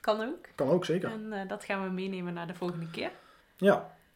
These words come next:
Speaker 2: Eh,
Speaker 1: Nou ja,
Speaker 2: twee
Speaker 1: jouw
Speaker 2: volgende
Speaker 1: spel,
Speaker 2: punten heb ik net benoemd,
Speaker 1: jouw
Speaker 2: inderdaad.
Speaker 1: boek.
Speaker 2: Dus mijn spel en mijn boek.
Speaker 1: Ehm, de volgende is dat we met, eh, ons Herbalife team wederom gaan verdubbelen. Het komende jaar. Dat staat op de planning. Hebben we afgelopen jaar ook gedaan.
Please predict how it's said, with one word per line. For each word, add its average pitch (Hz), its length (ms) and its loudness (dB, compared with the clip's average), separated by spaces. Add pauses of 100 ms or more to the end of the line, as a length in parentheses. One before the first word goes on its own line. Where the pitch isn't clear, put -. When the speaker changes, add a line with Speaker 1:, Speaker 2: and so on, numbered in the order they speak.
(380)
Speaker 2:
Eh, 175 100 4
Speaker 1:
Nou 185 360 8
ja, 240 60 10
Speaker 2:
twee 185 140 10
Speaker 1:
jouw 180 100 10
Speaker 2:
volgende 175 300 10
Speaker 1:
spel, - 100 12
Speaker 2:
punten 156 160 10
heb 147 100 6
ik 147 60 6
net 139 120 8
benoemd, 196 200 10
Speaker 1:
jouw 202 80 10
Speaker 2:
inderdaad. 214 260 10
Speaker 1:
boek. 339 80 6
Speaker 2:
Dus 339 100 -2
mijn 147 140 4
spel 143 220 6
en 139 60 4
mijn 139 160 2
boek. 240 340 4 (460)
Speaker 1:
Ehm, 208 640 4
de 196 80 -2
volgende 311 300 6
is 226 160 2
dat 214 180 -2
we 208 200 6
met, 202 280 2
eh, 190 340 2 (120)
ons 190 460 -4 (180)
Herbalife 269 460 4
team 208 220 -2
wederom 247 380 4
gaan 196 140 2
verdubbelen. 233 400 0 (300)
Het - 80 -20
komende 254 300 2
jaar. 247 340 6
Dat 220 120 -6
staat 220 280 -2
op 208 80 -16
de 220 80 -12
planning. 226 280 2
Hebben 208 180 4
we - 60 0
afgelopen 220 560 0
jaar 185 180 4
ook 254 200 0
gedaan. 220 360 -2